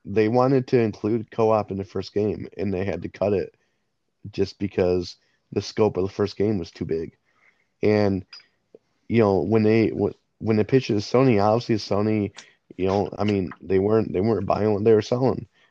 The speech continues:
They didn't think that a co-op, uh, centric or multiplayer centric Days Gone game would be,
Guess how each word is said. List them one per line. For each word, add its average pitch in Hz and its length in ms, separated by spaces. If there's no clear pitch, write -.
They 95 100
didn't 101 260
think 110 280
that 104 320
a 98 320
co-op, 104 520
uh, 101 500
centric 101 720
or 107 200
multiplayer 101 560
centric 95 420
Days 101 260
Gone 107 240
game 95 200
would 98 140
be, 98 240